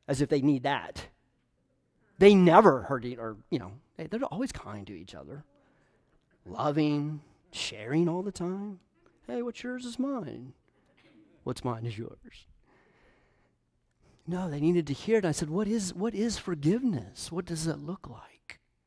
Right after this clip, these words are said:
And when we forgive, we're willing to say, "I'm not gonna hold that sin against you. I will do not demand payment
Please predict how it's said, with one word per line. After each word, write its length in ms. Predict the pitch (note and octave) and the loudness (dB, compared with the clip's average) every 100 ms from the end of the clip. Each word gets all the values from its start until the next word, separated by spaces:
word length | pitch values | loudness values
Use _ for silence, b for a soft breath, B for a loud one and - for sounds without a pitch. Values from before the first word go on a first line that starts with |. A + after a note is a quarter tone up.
| _ _ _ _ _ _ _ _ _ _ _ _ _ _ - _ _ _ _ _ _ _ _ _ - | _ _ _ _ _ _ _ _ _ _ _ _ _ _ -20 _ _ _ _ _ _ _ _ _ -8
And 80 | A#2 | -4
when 100 | A#2+ | -2
we 100 | B2 | -2
forgive, 600 | - A2 C3+ E3+ C#3+ B2 | -4 -2 2 4 2 0
we're 80 | A2+ | -2
willing 260 | C3 C3 | -2 -2
to 100 | A2+ | -2
say, 280 | - C3+ A2 | -2 -2 -2
"I'm 160 | A#2 F3+ | -2 -6
not 140 | F#3+ | -6
gonna 160 | E3 D3 | -6 -4
hold 180 | E3 | -4
that 180 | D3+ A#2+ | -4 -6
sin 240 | - D#3+ C#3+ | -6 -6 -4
against 400 | C#3+ D#3+ - A#2+ | -4 -4 -6 -10
you. 220 | A2+ F#2 | -8 -6
I 120 | B2 | -6
will 200 | E3+ F3+ | -2 0
do 120 | D#3+ | 2
not 440 | D#3 D#3+ E3+ D#3+ C#3+ | 2 4 2 2 0
demand 420 | C#3 D#3 D3+ C#3 | 2 2 -2 -4
payment 720 | - F3+ E3 B2+ - - | 0 2 2 -2 -6 -14